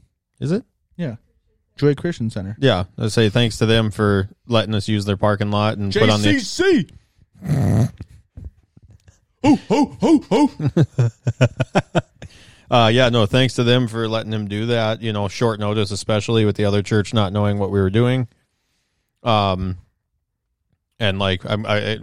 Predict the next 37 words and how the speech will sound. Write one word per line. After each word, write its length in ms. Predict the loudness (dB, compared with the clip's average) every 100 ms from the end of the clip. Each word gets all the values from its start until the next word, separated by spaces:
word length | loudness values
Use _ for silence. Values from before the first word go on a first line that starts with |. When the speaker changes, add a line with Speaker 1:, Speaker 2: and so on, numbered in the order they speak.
| -6
Speaker 1:
I 120 | -4
heard 220 | -4 -4
some 140 | -6 -6
of 40 |
the 60 | -4
pastors 520 | -2 -2 -4 -6 -4
were 80 | -4
riding 280 | -4 -4
in 60 | -6
the 80 | -6
cars 280 | -4 -4 -4
in 60 |
the 60 | -6
morning, 300 | -4 -4 -6
and 100 | -6
they 80 | -6
had 160 | -6
a 60 | -6
blast 360 | -6 -6 -6
doing 220 | -6 -8 -6
it, 120 | -8
and 80 | -8
they 60 |
wanna 260 | -8 -8 -8
do 100 | -10
more, 260 | -10 -10 -8
and 120 | -8
they 40 |
wanna 180 | -6 -6
have 100 | -8
a 20 |
car 240 | -8 -8 -6
show 220 | -6 -4
there 180 | -4 -4
and 100 | -8
everything 300 | -10 -10 -6
else. 320 | -6 -6